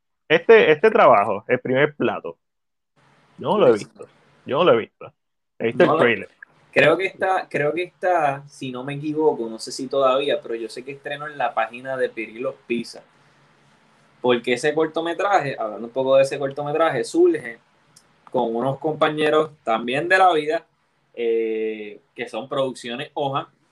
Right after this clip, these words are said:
Speaker 2: a los cuales los admiro, los quiero un montón. Eh, y entre ellos está, eh, está Magdiel Ocasio,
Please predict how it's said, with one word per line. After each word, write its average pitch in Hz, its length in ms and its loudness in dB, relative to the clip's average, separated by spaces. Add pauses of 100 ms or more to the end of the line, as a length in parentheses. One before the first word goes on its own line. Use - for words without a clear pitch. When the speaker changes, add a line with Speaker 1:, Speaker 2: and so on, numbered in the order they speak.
(260)
Speaker 2:
a 113 100 -14
los 110 120 -12
cuales 110 400 -6
los 113 160 -10
admiro, 123 460 -6
los 127 160 -6
quiero 117 220 -4
un 131 80 -12
montón. 139 540 -8 (640)
Eh, 113 680 -2
y 139 120 -6
entre 165 420 -2
ellos 170 440 -4
está, 139 880 0 (640)
eh, 123 500 -8
está 120 160 -10
Magdiel 123 360 -8
Ocasio, 170 500 -2